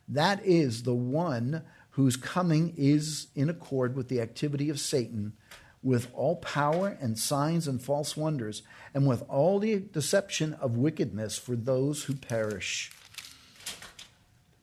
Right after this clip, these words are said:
Because they did not receive the love of the truth so as to be saved. For this reason, God will send upon them a deluded influence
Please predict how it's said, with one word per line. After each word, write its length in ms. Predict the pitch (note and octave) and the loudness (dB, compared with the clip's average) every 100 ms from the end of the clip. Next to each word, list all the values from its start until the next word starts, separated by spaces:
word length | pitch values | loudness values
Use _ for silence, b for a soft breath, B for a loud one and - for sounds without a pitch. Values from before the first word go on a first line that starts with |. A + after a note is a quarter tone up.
| _ E3+ | _ 4
Because 480 | D#3+ D#3+ D3+ B2 | 6 8 8 6
they 320 | C3+ F3 G3+ G#3 | 10 12 12 10
did 260 | D#3 C#3+ | 6 6
not 260 | D3+ F#3 F#3 | 6 2 2
receive 420 | E3 - F#3 D#3 | 0 2 2 2
the 80 | C#3+ | 4
love 220 | C3 D#3 | 4 4
of 60 | E3+ | 2
the 80 | |
truth 680 | E3+ - D#3+ C#3 C#3 - - - - | -2 -2 2 2 0 -6 -16 -20 -20
so 260 | - - A#2+ | -10 -2 0
as 140 | A2+ - | 0 -4
to 100 | A2+ | -6
be 100 | A#2+ | -4
saved. 540 | - G2 F2 E2+ - C3 | -4 -6 -8 -14 -18 -16
For 180 | - B2+ | -4 -4
this 540 | G#2 A#2+ F#3 - - | -2 0 0 -2 -6
reason, 600 | D3+ D#3 F3 D#3 B2 F2+ - B B | -4 0 0 0 -2 -6 -12 B B
God 300 | C3+ D3+ E3 | 0 2 2
will 100 | F3 | 0
send 380 | E3+ D#3+ D#3 D3 | -2 -2 0 -2
upon 400 | - - C3+ B2+ | -4 -4 -4 -2
them 260 | A#2+ B2 A#2 | -2 -2 -2
a 80 | |
deluded 680 | F#2+ G2+ G#2 C3 D3+ E3 - - | -4 -6 -2 0 2 0 -2 -2
influence 880 | C#3 C#3 - A2+ F#2 F2 - - | 0 -2 -4 -6 -6 -10 -10 -12